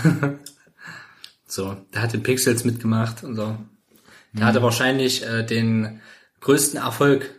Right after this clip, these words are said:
Speaker 1: quasi. Also der hat, äh, am meisten Projekte noch parallel gemacht, sagen wir's mal so.
Speaker 2: Mhm.
Speaker 1: Ist so mein Gefühl. Kann ich
Speaker 2: Mhm.
Speaker 1: nicht hundertprozentig,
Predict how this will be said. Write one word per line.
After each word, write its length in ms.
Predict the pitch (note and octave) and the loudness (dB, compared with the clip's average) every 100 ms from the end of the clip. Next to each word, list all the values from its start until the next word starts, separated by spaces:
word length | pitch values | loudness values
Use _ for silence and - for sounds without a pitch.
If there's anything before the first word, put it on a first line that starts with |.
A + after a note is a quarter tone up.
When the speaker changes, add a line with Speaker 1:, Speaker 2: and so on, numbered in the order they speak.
| _ | _
Speaker 1:
quasi. 420 | - A2+ A2+ G#2+ A2 - | -8 -6 -4 -6 -10 -12
Also 160 | A2 | -8
der 140 | A2 A2 | -4 -4
hat, 260 | A2+ - D#3 | -4 -10 -6
äh, 320 | A#2 A2 A2 - _ - - | -4 -4 -6 -12 _ -14 -6
am 120 | A#2 | 0
meisten 360 | C3+ - - | 0 0 -4
Projekte 480 | - B2 C#3 - A#2 | -2 0 0 -2 -2
noch 180 | A#2 A2+ | -2 -2
parallel 360 | A2+ A2+ A#2 A#2+ | -2 0 2 0
gemacht, 400 | G#2 G2 G2+ - | -2 -4 -6 -6
sagen 180 | G2+ G2+ | -6 -6
wir's 100 | G2 | -8
mal 140 | F#2+ | -8
so. 240 | G2 G2+ - _ A2 | -6 -8 -10 _ -6
Speaker 2:
Mhm. 460 | G#2+ G#2+ A2+ - _ - | -2 -2 -2 -8 _ -6
Speaker 1:
Ist 100 | A2+ | -2
so 80 | A2 | 2
mein 280 | A2+ B2 | 2 2
Gefühl. 680 | B2 - C#3+ B2+ F#2+ - - - - | 0 0 4 4 4 -2 -12 -16 -2
Kann 140 | A#2 | 2
ich 100 | A2+ | 4
Speaker 2:
Mhm. 60 | A2+ | 4
Speaker 1:
nicht 240 | A2+ - | 2 -2
hundertprozentig, 960 | A#2+ A#2 A2+ - A2+ G#2+ G2+ - - | -2 -2 -2 -2 0 0 -2 -6 -10